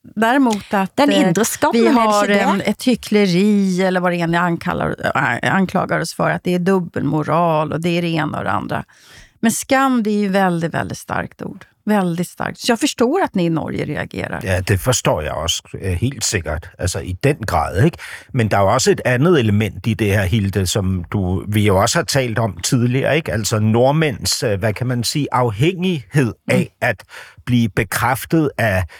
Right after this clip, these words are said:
Speaker 3: nabonationerne
Speaker 2: Mm.
Speaker 3: Sverige og Danmark, ikke? Og, og nordmænds, eh, meget, altså,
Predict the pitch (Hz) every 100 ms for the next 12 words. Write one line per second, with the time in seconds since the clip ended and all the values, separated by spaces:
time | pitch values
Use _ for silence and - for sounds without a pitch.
0 | - - 104 101 101 120 104 95 107 110
1 | 98 - 82 104 101 101 226 104 85 101
2 | 104 90 101 82 104 123 147 170 - 107
3 | 107 120 110 113 127 143 143 90 - 143
4 | 123 135 117 117 107 151 175 120 151